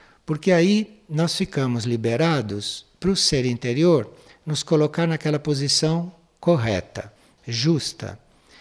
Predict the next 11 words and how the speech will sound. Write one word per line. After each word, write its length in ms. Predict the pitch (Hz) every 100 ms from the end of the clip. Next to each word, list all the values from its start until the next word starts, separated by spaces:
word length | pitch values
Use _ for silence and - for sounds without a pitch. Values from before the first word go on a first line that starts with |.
| _
e 120 | 160 170
de 120 | 208
fazer 600 | - 220 143 156 180 185
a 100 | 151
divisão 600 | 143 175 160 131 131 120
dos 180 | 113 -
trabalhos, 880 | 113 104 107 139 160 160 160 - - - - - _ _
trabalhos 540 | - 101 110 107 98
externos, 680 | 104 - - 113 113 110 107
trabalhos 600 | - 104 104 101 104 95
internos, 920 | 104 - 110 104 110 104 101 95 -